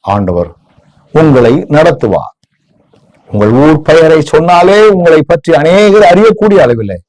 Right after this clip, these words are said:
கேட்கக்கூடிய அளவிலே ஆண்டவர் உங்களை இடங்கொண்டு பெருகச் செய்வார். இப்படிப்பட்ட பாக்கியத்தை ஆண்டவர் நமக்கு வைத்திருக்கிறார்.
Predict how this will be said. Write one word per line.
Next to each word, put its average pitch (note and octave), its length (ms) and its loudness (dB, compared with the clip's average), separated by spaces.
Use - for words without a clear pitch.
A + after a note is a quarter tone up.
கேட்கக்கூடிய A3 680 2
அளவிலே B2+ 320 0
ஆண்டவர் C#3+ 520 0
உங்களை G#2 540 -4
இடங்கொண்டு E3+ 680 -2
பெருகச் A#2 360 -4
செய்வார். - 460 -18
இப்படிப்பட்ட A2 440 -4
பாக்கியத்தை B2+ 680 -2
ஆண்டவர் G2+ 500 -2
நமக்கு C#3+ 540 -2
வைத்திருக்கிறார். F3 760 0